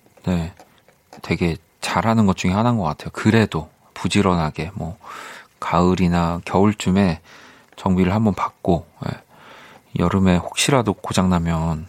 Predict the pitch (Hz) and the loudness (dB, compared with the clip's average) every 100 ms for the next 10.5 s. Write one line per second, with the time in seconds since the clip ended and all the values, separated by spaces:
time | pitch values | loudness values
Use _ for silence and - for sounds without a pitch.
0 | - _ - - _ - - - - - | -18 _ -20 -20 _ -16 -8 -8 -4 -2
1 | 87 92 98 85 - 78 80 80 101 - | 0 2 2 2 0 -2 0 -4 -8 -14
2 | - - - - - - 135 127 92 101 | -16 -18 -14 -10 -6 -2 0 0 2 2
3 | 104 107 104 101 98 - - - - - | 2 2 2 2 0 -2 -12 -14 -16 -20
4 | _ _ _ - 87 95 104 92 82 80 | _ _ _ -4 0 2 2 2 0 -2
5 | 87 127 - 85 101 _ _ - - - | -6 -10 -12 -14 -14 _ _ -6 -6 -20
6 | - - - _ - - 127 135 156 147 | -20 -20 -20 _ -8 -2 0 2 2 4
7 | 147 143 - 143 135 127 123 135 127 98 | 4 0 0 0 2 2 2 2 2 2
8 | 87 80 - 104 107 127 104 85 - 135 | -2 -6 -4 -2 0 0 0 -4 -2 2
9 | 123 123 123 147 147 147 170 170 165 165 | 2 2 0 0 2 2 2 2 0 -2
10 | 175 - - 139 | -6 -2 0 0